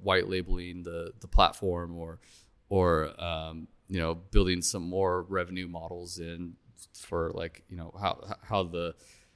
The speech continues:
what, what can generate the revenue so that the, the team can, like, focus one hundred percent of their time on, but also, like,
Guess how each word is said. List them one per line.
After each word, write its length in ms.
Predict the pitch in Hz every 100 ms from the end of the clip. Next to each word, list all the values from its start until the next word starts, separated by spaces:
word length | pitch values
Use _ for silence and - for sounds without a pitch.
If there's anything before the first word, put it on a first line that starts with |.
| _ _ -
what, 280 | 113 120
what 160 | 123 139
can 140 | 139
generate 400 | 113 123 113 107
the 80 | 104
revenue 260 | 98 101 101
so 140 | -
that 280 | 95 90 -
the, 160 | 98 95
the 80 | 101
team 300 | - 107 95
can, 160 | 95 87
like, 180 | 85
focus 320 | - 95 98 87
one 80 |
hundred 180 | 92 90
percent 380 | 92 - 90 92 _ -
of 80 | 90
their 120 | 85
time 320 | 113 110 101
on, 200 | 87 85
but 100 | 92
also, 420 | 95 98 110 101 92
like, 240 | 87